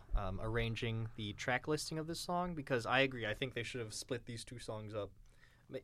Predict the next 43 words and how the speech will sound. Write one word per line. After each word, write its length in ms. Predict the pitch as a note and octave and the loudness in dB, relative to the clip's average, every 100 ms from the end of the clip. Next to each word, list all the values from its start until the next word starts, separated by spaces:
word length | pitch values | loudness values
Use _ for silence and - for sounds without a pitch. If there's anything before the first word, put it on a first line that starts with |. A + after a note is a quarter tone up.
| - | 4
<coughs> 180 | - B3 | 8 10
maybe 240 | F3 D#3 | 10 8
put 220 | D3 D3+ - | 6 2 2
The 60 | |
Sweetest 420 | B2 B2+ A2+ A2 - | -2 0 -2 -2 0
Thing 160 | A2 | 0
a 40 | G#2 | -2
few 340 | - A2 G#2+ - | -2 -2 -2 -4
tracks 360 | - A#2 G#2 - | 0 2 2 2
down 240 | A2 G#2+ | 0 0
the 60 | G#2+ | 2
list. 280 | A2 A2 - - - - - - | 0 0 -8 -16 -18 -18 -20 -2
And 220 | A#2+ A#2 | 2 6
I'll 80 | A#2 | 8
talk 160 | E3 D#3 | 10 10
about 120 | D3+ | 10
this 140 | C#3 | 6
later, 160 | C3+ A#2+ | 6 6
but 140 | A#2 - | 4 6
there 200 | D3+ D3 | 10 10
are 40 | - | 8
a 60 | |
lot 160 | C3+ C3 | 10 10
of 80 | B2 | 8
songs, 440 | - A#2+ A#2 A#2 | 6 6 6 2
a 60 | - | -2
few 160 | G3 | 0
songs 360 | F3+ C#3+ B2+ A#2 | 4 4 4 2
on 60 | A2+ | 0
the 60 | |
back 300 | A2 A#2 A2+ | 4 6 6
end 140 | A2 G#2 | 4 2
I 80 | G2+ | 0
thought 320 | - G#2 G2+ | 6 6 6
would 100 | G2+ | 0
have 140 | G2 - - - - - - - | -2 -4 -16 -20 -20 -20 -20 -4
done 120 | A2+ | 2
a 40 | G#2+ | 4
lot 160 | G#2 | 4
better 160 | G#2+ G#2 | 4 2
if 120 | G2 | 2
they 100 | G#2+ | 2
were 180 | G2 | 2